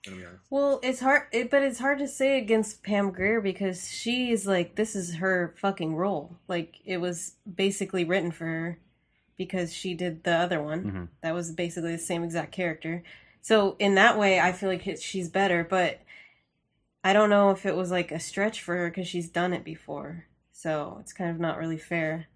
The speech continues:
Speaker 3: Right, but she's stepping back into that same character archetype twenty some odd years later.
Speaker 2: That's true.
Speaker 3: So I,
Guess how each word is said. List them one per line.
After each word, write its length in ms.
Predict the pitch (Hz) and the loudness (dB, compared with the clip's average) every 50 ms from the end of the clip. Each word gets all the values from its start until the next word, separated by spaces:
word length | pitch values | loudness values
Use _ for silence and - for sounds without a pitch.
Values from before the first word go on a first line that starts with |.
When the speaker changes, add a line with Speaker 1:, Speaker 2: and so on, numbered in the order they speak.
| _ _ _ _ _ _ | _ _ _ _ _ _
Speaker 3:
Right, 240 | 147 160 143 127 - | 4 4 4 4 2
but 100 | 123 117 | 0 0
she's 200 | - 151 143 - | 0 -2 -2 -2
stepping 320 | - - 196 185 - 127 104 | 0 0 0 0 0 -2 2
back 260 | 110 107 104 98 - | 2 2 2 2 0
into 380 | 113 107 101 98 - - 107 101 | 0 0 0 -2 -4 -4 -4 -2
that 300 | 87 95 95 95 95 92 | 0 0 0 0 0 -2
same 380 | - - - 104 95 92 90 85 | -6 -6 -4 -4 -4 -4 -4 -6
character 840 | - - 101 101 101 101 98 95 _ - 92 85 80 80 82 - _ | -8 -6 -6 -4 -4 -4 -6 -8 _ -8 -8 -6 -6 -8 -10 -12 _
archetype 680 | - 90 82 73 _ - - 98 85 80 80 76 _ _ | -10 -10 -10 -10 _ -8 -8 -6 -6 -6 -10 -12 _ _
twenty 600 | - - 104 104 104 104 98 95 92 92 92 90 _ _ | -10 -4 -2 -2 0 0 -2 -2 -2 -4 -8 -10 _ _
some 280 | _ - - 120 107 98 | _ -6 -4 -2 0 0
odd 200 | 92 90 87 82 | 0 0 0 -2
years 300 | 87 85 82 78 78 76 | -4 -6 -6 -6 -8 -8
later. 480 | 76 82 87 85 78 71 67 67 67 _ _ _ _ _ _ _ _ _ _ _ _ | -8 -6 -6 -6 -6 -8 -12 -14 -16 _ _ _ _ _ _ _ _ _ _ _ _
Speaker 2:
That's 220 | - 214 202 - - | -10 -10 -8 -8 -12
true. 300 | - - - 180 175 165 - _ _ _ _ _ _ _ _ _ _ _ _ _ _ | -10 -10 -10 -10 -10 -12 -14 _ _ _ _ _ _ _ _ _ _ _ _ _ _
Speaker 3:
So 180 | _ - 143 139 | _ -2 0 4
I, 80 | 143 | 4